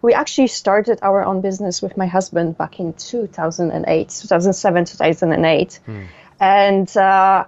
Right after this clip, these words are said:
Speaker 1: and we saw, so, so starting a business right after the financial crisis, uh, in the, in the economy that is, uh, very much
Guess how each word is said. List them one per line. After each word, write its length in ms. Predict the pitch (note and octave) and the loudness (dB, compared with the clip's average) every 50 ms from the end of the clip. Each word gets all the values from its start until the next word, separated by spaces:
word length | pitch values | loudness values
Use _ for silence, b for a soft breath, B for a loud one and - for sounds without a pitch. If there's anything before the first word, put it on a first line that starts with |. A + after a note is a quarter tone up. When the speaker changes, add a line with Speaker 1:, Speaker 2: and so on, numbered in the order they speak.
| _ | _
Speaker 1:
and 180 | - A#3 A#3 A#3+ | -2 0 2 2
we 140 | C4 B3+ A3+ | 2 0 0
saw, 560 | - - - A#3+ A3+ A3+ A3+ A3 A3 G3 G3 | -2 -4 -4 0 0 2 2 2 2 0 0
so, 260 | - - G#3+ G#3+ - - | 0 0 0 0 0 -2
so 260 | A3 - G#3+ G3+ G3+ | -4 -2 -2 -2 -2
starting 680 | G3 - - - - A#3 A3+ A#3 A#3 - - A3+ A3 G#3 | -2 -6 -10 -4 0 0 0 0 0 -2 -2 0 0 0
a 40 | |
business 420 | F#3+ F#3+ G#3+ G#3 G3 G#3 G3+ - - | 0 0 0 0 -2 -6 -6 -4 -2
right 240 | F#3 G#3+ A3+ A3+ A3+ | 0 0 2 2 0
after 260 | G#3 G3+ - G#3 G3 | -2 -2 -4 -6 -8
the 80 | F3+ | -8
financial 420 | F#3 - F#3 E3+ F3+ F#3 F#3+ - - | -8 -8 -6 -6 -6 -6 -6 -8 -8
crisis, 640 | - - F#3 F#3 F#3 - - C#4 D4+ D4 - - b b b b b b b b b b b b _ - G#3 | -6 -4 -4 -4 -4 -2 0 0 0 -2 -4 -10 b b b b b b b b b b b b _ -4 0
uh, 200 | G3+ F#3+ F#3 F3+ - | 2 2 2 2 0
in 140 | - A3 G#3+ | 0 0 2
the, 420 | G3+ A3 G#3 G#3 G3+ G3 F#3+ F3+ G3 - _ _ _ _ _ _ | 2 2 2 4 2 2 0 0 -4 -8 _ _ _ _ _ _
in 120 | - G3+ | -4 -2
the 100 | G3 G#3+ | 2 2
economy 540 | G#3 G3+ - G#3 G3+ G#3 G#3+ G#3 A3 G#3+ G#3 | 0 0 0 0 0 2 2 2 2 2 2
that 260 | F#3+ G3+ F3+ F3+ - | 2 0 -2 -2 -2
is, 340 | F#3+ F#3 F3+ - - - - | -4 -6 -6 -6 -10 -6 -2
uh, 200 | G3+ F3+ E3+ - - _ _ _ _ _ - | 0 0 0 -2 -6 _ _ _ _ _ -8
very 360 | G#3 F#3 F#3 A3 A#3+ D4 D4+ | -6 -2 2 2 4 4 4
much 360 | D4 C#4 B3+ A#3+ A#3 - - | 2 2 2 0 -2 -6 -8